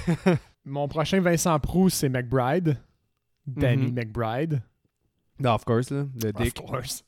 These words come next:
Speaker 2: Puis, euh, j'ai essayé de trouver dans ce groupe-là pour Carmina, puis j'ai tr-, j'ai rien trouvé qui m'allumait, mais j'ai pour Linda,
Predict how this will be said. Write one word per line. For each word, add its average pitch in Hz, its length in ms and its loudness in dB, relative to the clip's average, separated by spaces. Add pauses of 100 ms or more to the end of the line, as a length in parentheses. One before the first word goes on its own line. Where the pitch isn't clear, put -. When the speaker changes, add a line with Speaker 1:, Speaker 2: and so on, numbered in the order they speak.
(100)
Speaker 2:
Puis, 165 720 2
euh, 151 200 2
j'ai 156 140 2
essayé 220 240 0
de - 40 -8
trouver 233 340 2
dans 180 160 2
ce 156 160 0
groupe-là 143 440 -2
pour - 200 -6
Carmina, 151 560 -2
puis 127 580 -8 (340)
j'ai - 180 -10
tr-, 139 320 -8
j'ai 139 140 -2
rien 165 140 0
trouvé 147 280 -2
qui - 140 -4
m'allumait, 123 540 0 (380)
mais 135 260 2
j'ai 135 160 0
pour 151 500 2
Linda, 156 720 4